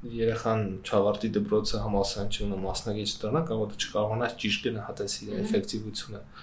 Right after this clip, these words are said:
Speaker 1: Ցավոք սրտի, որ մենք ժամանակ ենք կորցնում, որտեղ ինչքան դանդաղ ենք անում, այնքան ավելի ուշ է այդ, հետաձգվում է այդ, ա,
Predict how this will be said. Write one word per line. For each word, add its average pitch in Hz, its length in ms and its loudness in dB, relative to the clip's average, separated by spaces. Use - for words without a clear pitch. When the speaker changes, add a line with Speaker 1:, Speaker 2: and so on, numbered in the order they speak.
Speaker 1:
Ցավոք - 340 6
սրտի, - 320 4
որ 139 300 -6
մենք 196 300 -6
ժամանակ 147 520 4
ենք - 240 -12
կորցնում, 110 600 2
որտեղ 101 360 -4
ինչքան 117 400 -4
դանդաղ 110 420 2
ենք 101 220 -2
անում, 123 240 2
այնքան 113 280 -4
ավելի 110 280 0
ուշ 110 200 -2
է - 120 -4
այդ, - 220 -12
հետաձգվում 107 680 2
է - 60 0
այդ, - 320 -6
ա, 120 360 -6